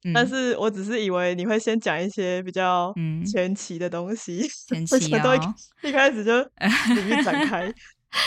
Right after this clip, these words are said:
Speaker 1: 一开始就觉得，嗯，最近，最近开始觉得人生到底意义在哪里这样。<laughs> 开始，
Speaker 2: <laughs>
Speaker 1: 开始奇怪的人生探索。
Speaker 2: 突然就超，
Speaker 1: <laughs>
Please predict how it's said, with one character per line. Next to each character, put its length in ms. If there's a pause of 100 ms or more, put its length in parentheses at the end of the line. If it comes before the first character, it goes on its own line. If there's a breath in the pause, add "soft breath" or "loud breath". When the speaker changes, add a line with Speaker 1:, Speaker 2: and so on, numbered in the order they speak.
(160 loud breath)
Speaker 1:
一 80
开 200
始 120
就 340
觉 220
得， 560 (140)
嗯， 220
最 120
近， 300
最 100
近 80
开 160
始 80
觉 140
得 60
人 160
生 180
到 160
底 60
意 160
义 40
在 120
哪 180
里 180
这 60
样。 260
<laughs> 560
开 200
始， 200 (380)
Speaker 2:
<laughs> 400
Speaker 1:
开 160
始 100
奇 240
怪 160
的 220
人 140
生 180
探 160
索。 80
Speaker 2:
突 220
然 360
就 180
超， 580 (180)
Speaker 1:
<laughs> 160